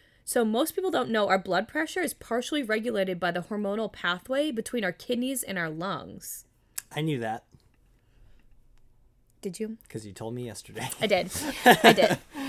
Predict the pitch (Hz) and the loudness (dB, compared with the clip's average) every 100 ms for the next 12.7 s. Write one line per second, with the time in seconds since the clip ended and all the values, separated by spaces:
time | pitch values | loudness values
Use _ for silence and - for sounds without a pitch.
0 | 254 240 294 262 208 415 - 339 240 202 | -2 8 10 10 10 6 6 0 0 0
1 | 190 185 - 180 175 196 - 247 269 - | 2 2 2 2 2 -2 -4 -4 -2 0
2 | 349 254 233 131 196 - - 196 208 - | 2 2 0 0 -2 -6 -10 -4 -2 -2
3 | 214 214 233 185 190 - 285 254 233 - | 0 0 2 0 -2 -2 -2 0 0 2
4 | 196 190 - 180 - 208 190 196 220 196 | 2 2 -6 -14 -14 -16 -4 4 4 4
5 | 175 175 180 170 165 175 170 156 156 196 | 2 2 0 -2 -2 -2 -2 -2 -2 -2
6 | - 196 196 170 - 269 247 247 - 214 | -2 -2 -2 -4 -2 0 0 -2 -4 -4
7 | 180 165 165 208 - - - - 226 190 | -4 -2 0 -2 -4 -20 -20 -2 2 4
8 | 196 196 - 254 294 226 214 202 185 208 | 4 2 4 6 6 6 2 2 2 4
9 | 233 - 208 - 196 190 190 180 202 208 | 2 2 -2 0 0 2 0 0 0 2
10 | 262 240 - _ 196 190 202 190 - _ | 2 -2 -4 _ -4 2 2 2 -6 _
11 | _ _ - 180 196 208 196 175 214 185 | _ _ -12 0 2 4 2 0 -2 -2
12 | - 359 247 143 - - | -2 -2 -2 -4 -6 -6